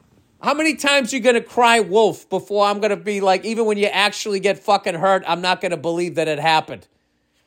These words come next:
Um, all right. If you're gonna talk about football, for fuck's sakes, do a tiny bit of reading. I don't do a tiny bit of reading about anything. Everything on this, you just give a fuck. You give a fuck about it,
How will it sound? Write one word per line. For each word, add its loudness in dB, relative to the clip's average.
Um, 2
all -2
right. 0
If -12
you're -2
gonna 2
talk 6
about 4
football, 6
for -2
fuck's 2
sakes, 0
do -4
a -2
tiny 0
bit -4
of -2
reading. -4
I 2
don't 0
do 0
a 2
tiny 2
bit 0
of 0
reading -2
about 2
anything. -2
Everything -2
on -2
this, -6
you -4
just -6
give -2
a -4
fuck. -4
You -6
give 0
a -4
fuck 0
about 0
it, -12